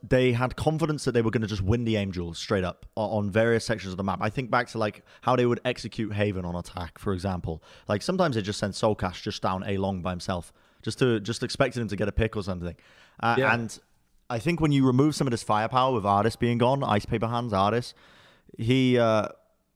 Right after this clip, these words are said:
Speaker 1: he, him being so mechanically skilled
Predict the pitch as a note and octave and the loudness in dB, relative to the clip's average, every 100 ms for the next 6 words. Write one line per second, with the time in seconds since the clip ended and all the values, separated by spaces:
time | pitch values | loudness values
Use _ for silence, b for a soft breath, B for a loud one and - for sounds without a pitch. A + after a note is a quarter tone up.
0 | _ A2 A#2+ F3 A3 G#3 E3 C#3 A2 A#2+ | _ 0 4 4 4 2 2 0 -4 -14
1 | B2 A2 G2+ E2+ G#2 F#2+ F#2+ G#2+ A2+ D3+ | -20 -18 -18 -16 -14 -14 -16 -10 0 2
2 | G#3+ E3+ D3+ B2+ A2+ A#2+ - F#3 G3 E3 | 4 4 2 0 -4 -6 0 2 4 2
3 | D3+ C#3 - A2 - G2+ - - | 0 -2 -2 -4 -2 -2 -2 -14